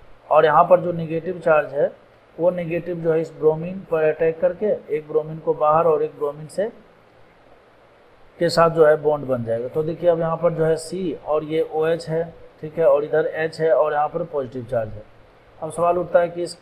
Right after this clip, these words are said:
कार्बोकेटायन को stability कैसे मिले, तो stability के लिए हम क्या करेंगे, सबसे पहला number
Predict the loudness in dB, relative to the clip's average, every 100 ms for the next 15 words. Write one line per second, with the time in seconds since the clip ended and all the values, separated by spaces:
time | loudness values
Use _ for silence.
0 | 0 0 0 -4 -4 -4 -4 -6 -4 -2
1 | -2 -2 -6 -6 -4 -4 -6 -8 -10 -12
2 | -20 -20 _ _ _ -16 -6 -2 0 -2
3 | -6 -2 -2 0 -2 -2 -2 -4 -6 -10
4 | -12 -6 -4 -4 -4 2 2